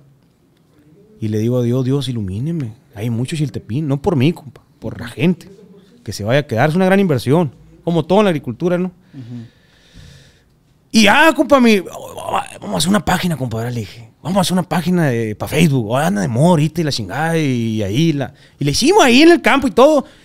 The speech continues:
Speaker 1: Hicimos un video, compa, lo subimos. Pero ese video como, como somos, ¿no? En las redes así somos nosotros, explosivos. Eh, y, "¿Qué ole, mi raza? Le presento el loro rojo de Sonora".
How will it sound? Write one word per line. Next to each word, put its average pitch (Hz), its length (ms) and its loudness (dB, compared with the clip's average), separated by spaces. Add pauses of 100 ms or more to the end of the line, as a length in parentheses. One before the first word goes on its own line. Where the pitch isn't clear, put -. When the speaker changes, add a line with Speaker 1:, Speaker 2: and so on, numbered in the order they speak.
Speaker 1:
Hicimos 233 340 6
un 262 100 6
video, 262 380 6
compa, 285 340 0
lo 185 160 6
subimos. 151 520 2 (1040)
Pero 180 200 6
ese 254 180 4
video 196 320 4
como, 202 220 0
como 160 220 2
somos, 185 360 6
¿no? 208 120 4
En 214 40 2
las 151 100 2
redes 180 200 4
así 156 160 -2
somos 165 260 2
nosotros, 151 400 2
explosivos. 220 880 4 (640)
Eh, 175 300 -2 (140)
y, 170 40 2
"¿Qué - 160 2
ole, 453 180 8
mi 381 680 6
raza? 349 600 2
Le 311 120 2
presento 330 580 0
el 294 200 2
loro 359 320 6
rojo 339 400 2
de 302 60 4
Sonora". 302 400 4